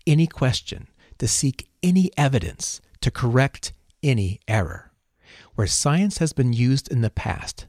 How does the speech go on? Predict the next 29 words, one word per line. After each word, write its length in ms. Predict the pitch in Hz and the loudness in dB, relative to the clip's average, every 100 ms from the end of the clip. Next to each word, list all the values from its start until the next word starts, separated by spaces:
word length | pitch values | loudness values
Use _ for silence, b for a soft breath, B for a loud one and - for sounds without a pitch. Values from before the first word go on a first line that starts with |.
| - | -4
to 140 | 123 | 0
erect 400 | 101 110 117 - | 2 2 0 -4
new 260 | 113 123 160 | 2 4 4
dogmatism, 840 | 135 127 127 120 - - - 85 - b b b b - | 4 2 4 0 -2 -8 -8 -12 -18 b b b b 0
that 300 | 131 202 185 | 0 0 2
dogmatism 680 | 160 147 135 - 107 110 107 | 2 2 0 0 -2 -2 -2
has 200 | 92 - | -4 -2
found 300 | 131 131 139 | 0 0 0
itself 420 | - - 127 - _ | -4 -2 -2 -4 _
incompatible 920 | 185 208 190 170 - 151 135 - 57 - b | 0 2 2 -2 0 -2 0 -2 -8 -12 b
with 160 | 110 - | -6 -4
the 80 | - | -6
progress 640 | - 139 123 76 - - | -2 0 0 -4 -6 -6
of 100 | - | -6
science. 640 | - 107 78 - - - - b b b 101 | -2 -2 -4 -8 -12 -12 -16 b b b -2
And 120 | 95 | 0
in 120 | 90 | 0
the 180 | 92 143 | 2 2
end, 280 | 123 131 - _ - | 2 0 -6 _ -6
the 120 | 87 | -2
dogma 520 | 107 110 139 160 160 | 0 0 0 -2 -4
has 220 | 95 90 95 | -4 -4 0
yielded, 520 | 120 117 - - - _ _ _ _ _ _ _ _ | 0 0 -4 -10 -18 _ _ _ _ _ _ _ _
or 440 | 85 80 82 131 _ _ _ _ _ _ | -6 -4 -4 -8 _ _ _ _ _ _
science 500 | - 107 80 71 - | -6 0 0 0 -6
and 120 | - | -10
freedom 460 | - 131 110 80 98 _ _ _ _ | 0 0 2 -2 -10 _ _ _ _
have 220 | - 113 - | -6 -2 0
perished 640 | 147 92 - - - | 2 0 -4 -16 -18